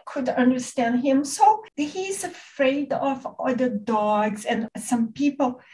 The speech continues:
When we go out with him, he, he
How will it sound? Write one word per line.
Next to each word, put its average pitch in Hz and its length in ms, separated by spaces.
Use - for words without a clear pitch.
When 269 320
we 277 180
go 269 240
out 269 320
with 277 240
him, 277 440
he, 370 400
he 349 640